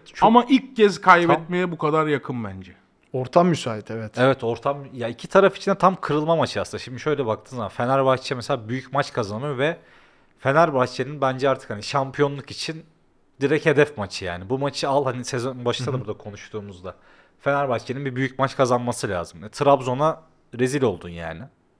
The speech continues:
Speaker 1: Trabzon
Speaker 2: Tabii.
Speaker 1: maçında.
Speaker 3: Kesinlikle ya.
Speaker 1: E şimdi Beşiktaş maçını, Beşiktaş'ı
Speaker 3: Ben
Speaker 1: da
Speaker 3: orada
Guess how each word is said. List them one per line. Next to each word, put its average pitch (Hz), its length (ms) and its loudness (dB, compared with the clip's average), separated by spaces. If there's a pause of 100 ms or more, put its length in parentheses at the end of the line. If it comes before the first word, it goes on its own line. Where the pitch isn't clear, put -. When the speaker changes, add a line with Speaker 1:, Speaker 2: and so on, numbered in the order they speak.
(200)
Speaker 1:
Trabzon - 280 -2
Speaker 2:
Tabii. 90 140 -6
Speaker 1:
maçında. 90 500 -12
Speaker 3:
Kesinlikle 107 480 -14
ya. 95 100 -16 (480)
Speaker 1:
E 113 80 -6
şimdi 143 200 -6
Beşiktaş 143 360 4
maçını, 147 360 -4
Beşiktaş'ı 143 280 2
Speaker 3:
Ben 139 80 8
Speaker 1:
da 147 60 8
Speaker 3:
orada 143 120 6